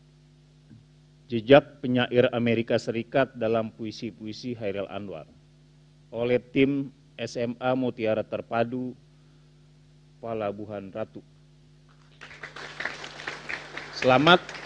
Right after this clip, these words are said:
untuk S M A yang bersangkutan,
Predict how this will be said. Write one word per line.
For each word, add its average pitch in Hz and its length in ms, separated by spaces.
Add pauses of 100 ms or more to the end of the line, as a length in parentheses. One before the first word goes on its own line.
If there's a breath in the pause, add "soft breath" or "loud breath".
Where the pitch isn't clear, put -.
(680)
untuk 143 480 (480)
S 135 240
M 135 320
A 127 240 (1400)
yang 113 200
bersangkutan, 110 600